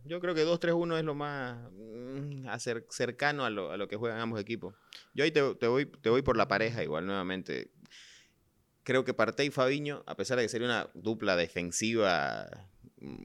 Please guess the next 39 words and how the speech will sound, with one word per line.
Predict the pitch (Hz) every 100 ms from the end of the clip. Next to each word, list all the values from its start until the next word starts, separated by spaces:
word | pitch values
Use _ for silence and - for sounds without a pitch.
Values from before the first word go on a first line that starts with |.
| -
no | 85 107
tendría | 107 107 113
ese, | 110 113 98 76 62
ese | 98 113
recorrido | 104 101 104 127 113
quizás, | 87 90 107 120 156 _ _ _ _ _
pero | 104 98 95
creo | 107 107
que |
son | 104 113
los | 107
dos | 127
mejores | 131 123 123 123 123 - _ -
en | 92 90
el | 87 78 50
centro | - - 110 101
del | 95 87
campo | 104 107 95
de, | 71
de | 87
ambos | 98 98
equipos. | 92 104 - - - - - _
Entonces | 101 107 110
me | 101
voy | 110 110
a |
ir | 107 110
por, | 92 82
por | - 82
ellos, | 92 78 90
¿no? | 110 - _
Porque | - 95
Fabinho | - 101 135 127 95
en | 92
el | 107
medio | 170 220 147
es |
un | 131
monstruo. | 101 90 -